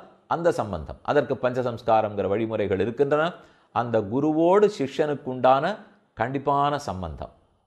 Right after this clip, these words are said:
ஒரு அன்பான தொடர்பு, அவரிடத்துல நம்முடைய சந்தேகங்களை கேட்டுக்கொள்ளுதல். வியாபாரம் எப்படி பண்ண வேண்டும்னு அவரை கேட்க சொல்லவில்லை,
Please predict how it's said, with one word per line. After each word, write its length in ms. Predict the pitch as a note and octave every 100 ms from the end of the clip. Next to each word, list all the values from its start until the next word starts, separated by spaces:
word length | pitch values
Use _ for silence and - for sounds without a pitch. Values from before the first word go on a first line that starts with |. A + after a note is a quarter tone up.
| -
ஒரு 160 | C3+ B2
அன்பான 560 | A#2+ C#3+ D3 D3 D3+
தொடர்பு, 460 | D3 G2 G2 D#2 D2 - _ _ -
அவரிடத்துல 580 | A2+ D3 D#3 D#3+ F3 E3
நம்முடைய 300 | C3+ B2+ A2+
சந்தேகங்களை 640 | A#2+ C#3 D3+ C3 B2+ C3+ D3
கேட்டுக்கொள்ளுதல். 760 | D3 D3 C3 A2 G2 E2 D2+ - _ F#2+
வியாபாரம் 680 | A2 C3 D3 E3 D#3+ D#3
எப்படி 240 | D3 D3+ C#3+
பண்ண 220 | D3 D3
வேண்டும்னு 400 | C#3+ C#3 C#3+ D3
அவரை 180 | B2+ C3
கேட்க 260 | C3+ B2+
சொல்லவில்லை, 480 | C#3 B2+ B2 A#2 G2+